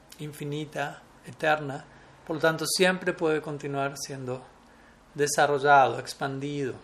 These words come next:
¿m? ¿m? profundizado. Entonces, esta gosti tiene que ver con todo esto, ¿no? Con un, un encuentro en donde la misma estructura del encuentro se presta para ello.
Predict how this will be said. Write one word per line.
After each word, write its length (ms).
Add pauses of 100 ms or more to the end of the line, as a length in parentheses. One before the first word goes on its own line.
(140)
¿m? 100
¿m? 1040 (680)
profundizado. 880 (640)
Entonces, 260
esta 140
gosti 340
tiene 260
que 100
ver 240 (720)
con 180
todo 240
esto, 280
¿no? 140
Con 140
un, 160 (160)
un 140
encuentro 540
en 80
donde 480 (500)
la 140
misma 260
estructura 600
del 160
encuentro 480
se 160
presta 400
para 220
ello. 220